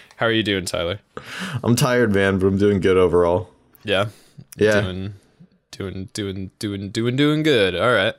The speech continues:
Speaker 1: Well, that's good. You have any, you have any life stuff that happened over the
Speaker 2: Yeah,
Speaker 1: past,
Speaker 2: dude.
Speaker 1: like, week or so?
Speaker 2: Well, so first of all, just an update. Not dead. Fires have not killed me.
Speaker 1: Oh, yeah, that's
Speaker 2: House,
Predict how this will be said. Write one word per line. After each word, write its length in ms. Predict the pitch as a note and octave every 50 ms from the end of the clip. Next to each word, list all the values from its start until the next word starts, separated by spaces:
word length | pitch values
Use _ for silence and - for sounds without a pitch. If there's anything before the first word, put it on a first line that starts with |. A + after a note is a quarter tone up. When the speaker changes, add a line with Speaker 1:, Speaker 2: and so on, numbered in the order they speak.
| - -
Speaker 1:
Well, 100 | - A2
that's 200 | B2 C#3 C3+ -
good. 280 | - G2 F#2 G2 G2 F#2
You 60 | G2+
have 100 | G2+ G2+
any, 220 | G#2 G#2 G2+ G2 G2
you 140 | E2 D#2
have 80 | G2+ G2
any 100 | G#2 G2+
life 260 | F#2+ F2+ F2+ F#2+ G2+ -
stuff 340 | - - - G#2+ A2+ - -
that 160 | A#2 G2+ B2
happened 580 | A#2 G#2+ A2 - B2 A2+ A#2 A#2+ - - - - _ _ _ -
over 180 | - A#2+ A#2 B2
the 60 | B2 -
Speaker 2:
Yeah, 120 | G#2 A#2+
Speaker 1:
past, 140 | A#2+ A#2 G#2
Speaker 2:
dude. 340 | G#2 G#2+ A2 A2+ A#2+ A2 -
Speaker 1:
like, 80 | - B2+
week 120 | C3 - -
or 60 | C#3+ C3+
so? 80 | A#2+ A#2
Speaker 2:
Well, 160 | A2 - -
so 220 | - - - A#2+
first 300 | G2+ - A2+ A#2 B2+ -
of 80 | G#2+ G2
all, 220 | G2 G2 G#2 G2+
just 240 | - F#2 G2 F#2 -
an 80 | A#2 A2+
update. 540 | - D#2+ F2 E2+ - F#2 F2+ F#2+ - - - _ -
Not 380 | - F2 F2 F#2 A2 - - C3+
dead. 420 | C3 F#2+ F2+ F#2 G#2+ C3 C#3+ C3+ C#3 - _ _ _ _ _ _ _ _ _ _ _ -
Fires 460 | - - - F2 F2 F2+ G2+ G#2 -
have 120 | A2+ G#2+ G2+
not 220 | G#2 G#2 - -
killed 280 | - A#2+ G2 F#2 F#2 F#2
me. 260 | G2 F#2+ G2 G2+ - - - - -
Speaker 1:
Oh, 60 | C3+
yeah, 160 | C3+ C#3+ D#3+
that's 180 | D3+ C3 G#2 F#2+
Speaker 2:
House, 80 | F#2